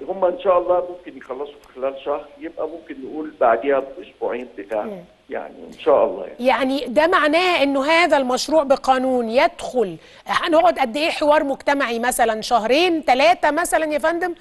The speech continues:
Speaker 1: والله زي ما ياخد يا فندم. احنا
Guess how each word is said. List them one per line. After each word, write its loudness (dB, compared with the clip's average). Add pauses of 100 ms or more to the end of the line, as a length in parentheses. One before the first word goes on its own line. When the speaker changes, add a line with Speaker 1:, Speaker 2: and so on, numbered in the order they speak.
(140)
Speaker 1:
والله 4
زي 2
ما -8
ياخد -8
يا -14
فندم. -18 (800)
احنا -14